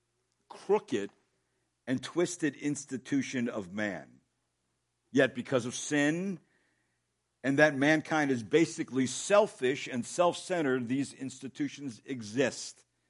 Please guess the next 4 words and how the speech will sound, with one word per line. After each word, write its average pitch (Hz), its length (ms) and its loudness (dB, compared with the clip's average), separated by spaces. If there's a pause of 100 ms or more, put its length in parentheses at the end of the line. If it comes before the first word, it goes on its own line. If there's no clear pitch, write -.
(1800)
In 127 100 -4
fact, 180 380 4
in 143 220 -2
Peter's 214 720 0